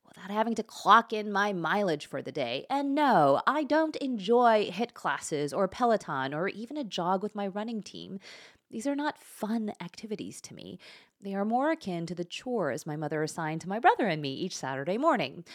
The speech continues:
Mine was to empty all the trash bins around the house, and guess what?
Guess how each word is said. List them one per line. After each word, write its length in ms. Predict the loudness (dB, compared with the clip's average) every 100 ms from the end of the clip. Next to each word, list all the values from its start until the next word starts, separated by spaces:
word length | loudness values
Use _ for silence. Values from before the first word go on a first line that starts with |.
| -20 -20 _
Mine 500 | -6 -4 -4 -6 -2
was 140 | -4
to 200 | 0 0
empty 300 | 0 -4 -4 -4
all 180 | -2 0
the 80 | -2
trash 400 | -4 -4 -4 -8
bins 300 | -10 -10 -8
around 260 | -6 -6
the 80 | -6
house, 260 | -2 -2 -2
and 100 | -8
guess 240 | -8 -8 -4
what? 240 | -4 -4